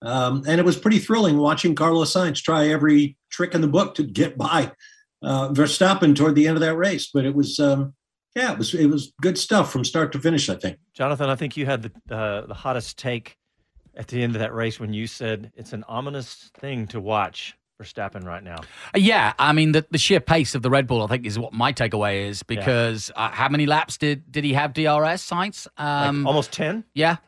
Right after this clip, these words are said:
Speaker 2: Right.
Speaker 3: and, uh, he
Speaker 2: Yeah.
Speaker 3: just could not do anything. Neither of them made a mistake. Uh, Verstappen also proving just how cool under pressure he really is.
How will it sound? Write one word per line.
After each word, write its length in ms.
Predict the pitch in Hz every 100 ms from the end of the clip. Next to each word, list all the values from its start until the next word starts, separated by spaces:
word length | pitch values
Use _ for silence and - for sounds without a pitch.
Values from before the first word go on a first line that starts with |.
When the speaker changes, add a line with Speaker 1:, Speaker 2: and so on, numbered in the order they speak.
| _ 139
Speaker 2:
Right. 80 |
Speaker 3:
and, 260 | 147 147 135
uh, 160 | 151 139
he 80 | 143
Speaker 2:
Yeah. 100 | 156
Speaker 3:
just 440 | 113 156 160 -
could 260 | - 165 135
not 260 | 147 165 -
do 180 | 151 165
anything. 420 | 147 180 139 131
Neither 320 | 147 180 175
of 100 | 151
them 100 | 139
made 200 | 139 135
a 40 | 127
mistake. 500 | 120 - 143 208 - _ _ - -
Uh, 120 | 135
Verstappen 520 | 131 139 160 156 156
also 320 | 151 151 156
proving 520 | 131 151 147 147 135 -
just 400 | - 151 - -
how 160 | 135
cool 260 | 127 156 143
under 200 | 139 127
pressure 360 | 143 131 127 123
he 60 |
really 340 | 120 147 131 143
is. 360 | 143 143 160